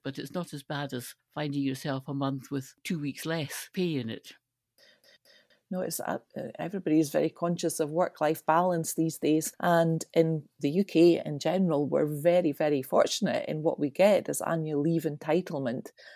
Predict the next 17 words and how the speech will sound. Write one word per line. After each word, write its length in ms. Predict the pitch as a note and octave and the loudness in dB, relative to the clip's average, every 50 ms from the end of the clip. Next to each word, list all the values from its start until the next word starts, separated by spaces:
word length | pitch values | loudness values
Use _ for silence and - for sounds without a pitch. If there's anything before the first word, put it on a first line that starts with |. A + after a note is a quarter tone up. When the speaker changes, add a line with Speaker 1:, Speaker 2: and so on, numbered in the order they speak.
| - _ _ | -20 _ _
Speaker 2:
And 140 | - D#3+ D3+ | -2 -2 0
we 80 | D#3 | 0
get 140 | C#3+ - - | -2 -4 -2
twenty-eight 560 | - - E3+ F3 E3+ - D#3 D#3 D3+ - - | 0 2 2 2 2 4 4 4 4 4 6
days. 360 | - E3 F3 D#3 C#3 C#3+ - | 6 8 8 8 6 4 4
Everybody 600 | - E3 D#3+ D#3+ E3+ - - D#3 - D3 D3 D#3 D3+ | 2 2 2 2 -2 0 -2 0 2 2 2 2 0
that, 300 | - C3+ - - _ - | -2 -6 -8 -8 _ -6
um, 300 | D3 C#3+ C#3+ D3 C#3+ C#3+ - - | -4 -4 -4 -4 -8 -10 -8 2
works 380 | - E3 - - _ - - | 2 2 2 2 _ -8 -8
a 40 | D3+ | -8
five-day 500 | D3 - D3+ E3 E3 D#3 - - D3+ C#3+ | -6 -4 -2 -2 -2 -2 0 0 0 0
week 280 | C#3+ D#3 E3+ - - D#3+ | 2 0 0 0 0 -4
is 100 | D3 - | -4 -4
entitled 540 | C3 C#3+ - - D#3 D#3 D#3 - D3 - - | -6 -8 -4 -2 -2 -2 -2 -2 -6 -6 -6
to 80 | C#3+ | -10
a 40 | C3 | -8
minimum 520 | C#3+ D3+ F3 G#3 G#3+ F#3+ D#3 A#2+ A#2+ C#3+ | -2 0 2 4 4 4 2 -2 -4 -6